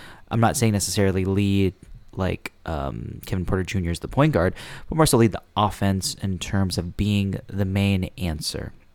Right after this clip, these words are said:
And I think Jalen Green is definitely prepared for that. And I'm really excited to see how far he's come in terms of where he ended last year with that forty-one point game.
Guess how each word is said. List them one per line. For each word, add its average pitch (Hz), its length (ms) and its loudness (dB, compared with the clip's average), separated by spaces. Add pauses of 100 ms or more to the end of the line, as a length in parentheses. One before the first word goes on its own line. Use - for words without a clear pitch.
(640)
And 101 200 2
I 107 60 4
think - 320 0 (460)
Jalen 117 360 4
Green 104 400 2
is 90 260 -2
definitely 107 460 2
prepared 131 460 4
for - 120 -12
that. - 320 -10 (540)
And 101 340 2
I'm 101 320 -2
really 147 200 6
excited 87 600 0 (360)
to - 100 0
see 95 1400 -2 (120)
how 117 180 4
far 98 440 4
he's 95 280 -2
come 95 420 -2 (520)
in 101 180 2
terms 98 420 2
of 95 260 2
where 104 100 4
he 92 160 -2
ended 98 260 0
last 87 360 0
year 143 200 -2 (420)
with 87 120 -4
that 95 160 2
forty-one 92 440 2
point - 260 -6
game. 95 320 -2